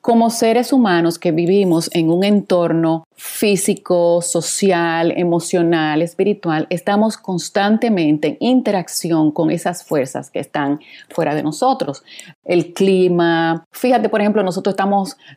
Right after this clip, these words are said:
eh, todavía, eh, atravesando los efectos de una pandemia. Eso ha afectado a todo el mundo, porque nosotros no vivimos en una burbuja, ¿verdad? Entonces, es una forma de, de mostrar cómo lo externo nos afecta.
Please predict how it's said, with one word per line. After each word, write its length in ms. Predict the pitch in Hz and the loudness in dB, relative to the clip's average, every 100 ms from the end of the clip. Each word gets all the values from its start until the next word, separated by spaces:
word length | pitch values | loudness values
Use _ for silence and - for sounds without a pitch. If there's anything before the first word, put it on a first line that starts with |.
| _ | _
eh, 180 | 180 175 | -2 0
todavía, 800 | 175 170 170 196 277 220 143 151 - - | 0 0 2 2 2 2 0 -8 -18 -4
eh, 400 | 165 156 156 123 - | 0 2 0 -2 -4
atravesando 960 | 160 165 160 156 180 180 185 170 156 - - _ - | -4 0 -2 0 0 2 2 2 0 -6 -20 _ -8
los 240 | 170 170 | -2 0
efectos 460 | 170 165 160 185 165 | -2 -2 -2 -2 0
de 80 | 160 | 0
una 180 | 170 | 0
pandemia. 720 | 165 156 151 151 143 135 135 - _ _ | 0 2 2 2 2 0 -4 -10 _ _
Eso 300 | 233 233 240 | -2 0 0
ha 60 | 220 | 0
afectado 680 | 214 202 - 190 175 143 - | 0 -4 -2 0 2 0 -2
a 120 | 139 | -6
todo 200 | 139 151 | -2 0
el 60 | 151 | 2
mundo, 380 | 143 131 127 127 | 2 0 -4 -2
porque 240 | 160 170 | -2 0
nosotros 400 | 170 165 170 190 | 0 0 -2 -2
no 100 | 190 | 0
vivimos 460 | 185 190 208 180 175 | 0 2 0 0 -2
en 140 | 170 | -2
una 100 | 170 | 0
burbuja, 460 | 160 170 254 196 151 | 0 0 0 0 -4
¿verdad? 320 | 160 185 139 - | -4 -4 -6 -14
Entonces, 340 | - 185 208 | -8 -2 -2
es 140 | 220 233 | -2 0
una 240 | 233 220 | 2 0
forma 320 | - 208 202 | 0 -2 0
de, 160 | 190 180 | 2 0
de 160 | 175 170 | 0 -2
mostrar 460 | 170 170 190 180 | -2 -2 -4 -2
cómo 340 | 202 196 208 208 - - - | 0 2 0 -2 -12 -20 -4
lo 120 | 196 | 0
externo 540 | 190 - 190 185 190 - | 0 0 0 0 0 -2
nos 340 | 180 165 - | -2 -2 -4
afecta. 560 | 156 - 147 113 113 | -10 -6 -6 -4 -10